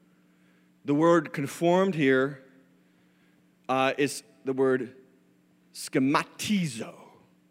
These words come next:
in Greek, meaning, um, a scheme that is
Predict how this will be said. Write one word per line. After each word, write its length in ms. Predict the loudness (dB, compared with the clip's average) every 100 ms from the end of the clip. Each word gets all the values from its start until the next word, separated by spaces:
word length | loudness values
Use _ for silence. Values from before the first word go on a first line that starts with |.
| _ _ _ -10
in 280 | -8 -6 -8
Greek, 440 | -8 -12 -14 -20 _ _ _ _ _ _ -10
meaning, 600 | 0 4 6 6 4 0 -6 _ _ _ _ _ _ _ _ _ _ _ _ _ _ -20 -6
um, 400 | -2 0 -2 -6 -14 -10 -2
a 200 | 0 -2
scheme 840 | -6 -10 -2 2 4 4 0 -4 -14 -6
that 140 | -2 -2
is 160 | -2